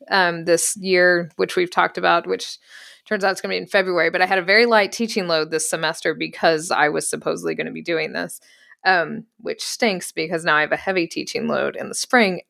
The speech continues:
and now I'm gonna be doing <laughs> it. But, <laughs> uh, I,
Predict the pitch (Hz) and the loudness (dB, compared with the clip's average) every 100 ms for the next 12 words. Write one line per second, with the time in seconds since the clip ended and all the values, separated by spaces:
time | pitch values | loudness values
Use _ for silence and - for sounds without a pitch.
0 | - 147 147 143 156 - - - - 196 | -12 -6 -2 -2 -2 -6 -8 -10 -8 -6
1 | 220 - - _ _ 226 170 _ - _ | -6 -8 -20 _ _ -6 -6 _ -20 _
2 | - _ - 320 _ 339 381 403 415 381 | -20 _ -2 -2 _ -10 -10 -10 -12 -12
3 | 254 226 226 190 170 170 - _ _ - | -2 2 4 2 0 -6 -12 _ _ 0
4 | 226 220 | 0 0